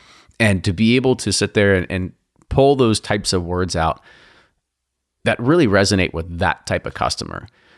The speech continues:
So if you come in and you say, "Hey, this is a bourbon brand, it's by a startup." I mean, that's one of those things that a lot of people like to rally around a startup because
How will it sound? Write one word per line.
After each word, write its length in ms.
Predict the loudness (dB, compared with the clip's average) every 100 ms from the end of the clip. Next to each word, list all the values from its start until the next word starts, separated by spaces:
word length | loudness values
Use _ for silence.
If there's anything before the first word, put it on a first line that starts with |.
| -6
So 360 | 0 2 2 0
if 220 | -2 -2
you 180 | 0 0
come 260 | 0 2 4
in 160 | 4 4
and 80 | 2
you 80 |
say, 280 | 0 0 0
"Hey, 260 | 2 2 0
this 320 | 0 -2 0
is 120 | -2
a 60 | -4
bourbon 420 | -2 0 0 0
brand, 380 | -2 0 0 -2
it's 100 | -8
by 200 | -4 -2
a 80 | -2
startup." 580 | -4 -2 -2 -2 -6 -10 -20 _ _ -6
I 40 |
mean, 240 | -4 -4 -2
that's 280 | -2 -2 -6 _ -12
one 300 | 0 2 4
of 60 |
those 200 | 4 0
things 380 | 0 0 0 0
that 380 | 0 2 0 _ _ _ _ _ -4
a 80 | 0
lot 200 | 2 0
of 60 |
people 160 | 0 2
like 160 | 0 0
to 160 | -4 -6 _ -14
rally 380 | -4 0 2 2
around 260 | 4 2
a 40 | 0
startup 580 | -2 0 0 0 -4 -6
because 640 | -6 -2 0 2 2 -2